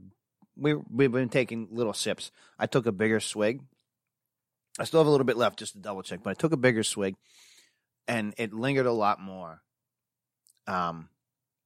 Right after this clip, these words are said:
that time. I know I've said this <laughs> for almost every other one, but I think the reason why it's a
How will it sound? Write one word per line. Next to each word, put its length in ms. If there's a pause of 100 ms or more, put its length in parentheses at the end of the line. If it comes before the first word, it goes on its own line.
(400)
that 260
time. 300 (2250)
I 80
know 140
I've 160
said 160
this 200
<laughs> 0
for 260
almost 320
every 300
other 180
one, 340
but 200 (480)
I 100
think 500 (220)
the 120
reason 300
why 400
it's 300
a 360